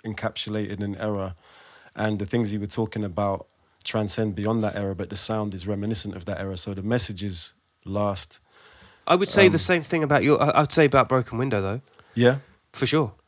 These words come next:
Speaker 1: Yeah,
Speaker 2: Like,
Speaker 1: yeah,
Speaker 2: when you look
Speaker 1: um,
Speaker 2: at the collaborations on that and how important, significant each one of those
Speaker 1: Oh,
Speaker 2: were.
Speaker 1: yeah, I mean, it's a massive, it's a massive moment for me. Um, I mean, ev-, every album I made is a moment for me.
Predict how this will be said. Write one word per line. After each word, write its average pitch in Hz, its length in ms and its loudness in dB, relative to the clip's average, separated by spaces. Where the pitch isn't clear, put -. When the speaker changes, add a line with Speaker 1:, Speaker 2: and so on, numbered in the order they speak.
Speaker 1:
Yeah, 117 160 2
Speaker 2:
Like, 143 100 6
Speaker 1:
yeah, 151 60 4
Speaker 2:
when 135 100 4
you 139 60 4
look 139 100 4
Speaker 1:
um, 135 60 -6
Speaker 2:
at 156 40 0
the 135 60 -4
collaborations 127 640 0
on 104 140 -2
that 104 260 -6
and 107 220 -4
how 120 360 0
important, - 460 -4
significant 123 760 -4
each 127 220 -6
one 117 100 -2
of 113 80 -2
those 113 180 0
Speaker 1:
Oh, 123 100 8
Speaker 2:
were. 180 100 4
Speaker 1:
yeah, 151 140 4
I - 20 6
mean, 170 180 4
it's 175 120 0
a 165 80 -2
massive, 147 500 -4
it's 135 200 -4
a 127 40 -2
massive 135 340 -2
moment 113 320 2
for - 160 -8
me. 110 440 -2
Um, 101 400 -4
I 107 60 -2
mean, 117 200 0
ev-, 120 200 -4
every 120 360 -2
album 104 340 0
I 95 80 -2
made 104 320 0
is 95 140 -6
a 95 40 -6
moment 104 360 -2
for 101 140 -6
me. 107 340 -2